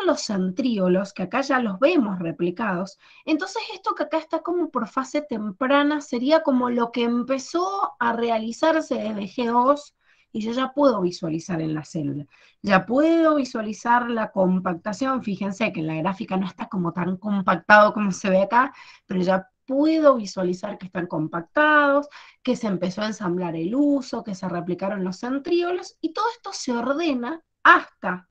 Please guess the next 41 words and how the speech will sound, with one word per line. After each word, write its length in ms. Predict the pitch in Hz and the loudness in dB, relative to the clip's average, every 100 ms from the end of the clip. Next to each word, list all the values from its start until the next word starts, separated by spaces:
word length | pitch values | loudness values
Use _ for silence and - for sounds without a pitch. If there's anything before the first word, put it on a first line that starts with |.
| _ _ _ | _ _ _
la 260 | - 156 160 | -8 -4 -4
finalización 960 | - 175 165 156 175 196 - 302 320 247 | -2 -2 0 0 -4 -6 0 2 4 2
de 100 | 185 | 0
la 160 | 208 | -2
profase, 540 | 262 262 320 311 - 359 - - - | -2 0 2 2 -2 -14 -16 -20 -10
en 140 | 277 254 | 0 2
donde 240 | 262 262 | 2 0
yo 140 | 269 285 | 2 2
la 120 | 302 | 2
célula 500 | - 277 285 277 - | -2 0 0 0 -4
la 220 | - 208 214 | -6 -2 0
voy 200 | 226 240 | 0 0
a 80 | |
ver 280 | 220 226 240 _ _ - | 0 -2 -4 _ _ -4
de 260 | 185 214 202 | 0 2 2
esta 280 | 185 214 | 0 -2
manera. 400 | 185 156 139 135 - _ _ _ - | 0 0 -2 -8 -18 _ _ _ -20
Si 280 | - 359 | 0 4
hay 200 | 381 381 | 4 2
centríolos 1000 | 359 269 233 214 208 233 247 254 277 302 | 0 0 2 -2 -4 -2 -2 2 2 2
que 120 | - 185 | -6 -8
previamente 580 | 180 185 190 190 190 | -2 -2 -2 -4 -6
se 140 | 185 196 | -8 -4
replicaron, 680 | 180 190 185 247 330 349 285 | -4 -4 0 2 2 -2 -6
se 200 | 254 - | -10 0
colocan 460 | 196 190 196 240 | 0 2 0 -2
en 140 | 208 170 | 0 0
los 180 | - | -2
polos. 480 | _ 156 139 143 - | _ -6 -4 -8 -12
Y 140 | - 220 | -4 0
digo 220 | 220 262 | 2 0
si 120 | 254 | 0
hay 120 | 196 | -4
centríolo 640 | 190 190 196 311 359 330 202 | -2 -4 -2 0 2 2 2
porque 220 | 190 202 | -2 -4
esto 160 | 196 214 | -10 -10
sucede 360 | 214 185 220 | -10 -8 -6
en 100 | 214 | -6
una 180 | 196 196 | -6 -8
célula 260 | 185 180 180 | -6 -4 -2
animal 640 | 170 175 240 285 311 | -2 -2 0 0 -2